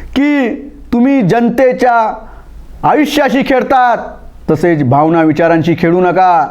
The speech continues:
छत्रपती शिवाजी महाराज, डॉक्टर बाबासाहेब आंबेडकर हे आमचे आदर्श आहेत, हा आमचा विचार आहे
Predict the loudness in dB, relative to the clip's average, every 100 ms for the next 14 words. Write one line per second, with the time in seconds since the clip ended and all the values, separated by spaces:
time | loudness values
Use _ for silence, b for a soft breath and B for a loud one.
0 | B B -4 0 0 0 -2 2 2 2
1 | 2 2 2 2 2 0 0 0 2 2
2 | 2 2 2 2 2 2 2 2 2 0
3 | B B B 0 2 0 2 2 2 0
4 | 0 0 2 2 0 -4 B B 2 2
5 | 0 2 0 2 0 2 2 2 2 2
6 | 2 -2